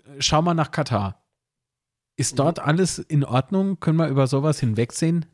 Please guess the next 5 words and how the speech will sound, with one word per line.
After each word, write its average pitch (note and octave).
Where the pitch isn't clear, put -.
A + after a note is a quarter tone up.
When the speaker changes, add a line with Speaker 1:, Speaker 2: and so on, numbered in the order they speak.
Speaker 1:
Nein. G2
Können A#2
wir A2+
eigentlich D#3
nicht. G#2+